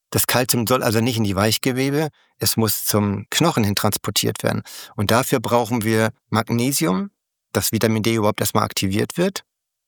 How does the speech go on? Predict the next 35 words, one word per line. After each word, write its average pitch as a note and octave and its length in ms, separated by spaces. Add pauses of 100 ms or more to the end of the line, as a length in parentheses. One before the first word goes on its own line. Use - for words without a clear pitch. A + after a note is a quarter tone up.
(100)
Wenn A2+ 520
Vitamin A2 260
D A2+ 140
aktiv C3 420
ist A2+ 180
und A2 100
einen G#2+ 120
Spiegel A2+ 300
von A2+ 200
wenigstens C3+ 360
sechzig A#2 300
Nanogramm A#2+ 420
erreichen G#2+ 420
würde, A2 440 (600)
dann B2 640
brauchen A2 340
wir A2 80
K - 220
zwei, A#2 480 (480)
weil G#2+ 140
K - 200
zwei A2 280
aktiviert A2 480
dann G#2 80
die G2 80
Transportproteine, G#2+ 880
die G#2+ 320
durch G#2+ 260
die G2+ 240
Vitamin G#2 380
D G#2+ 160
hohen G#2 240
Spiegel G#2+ 340
induziert G#2+ 480
werden. E3+ 320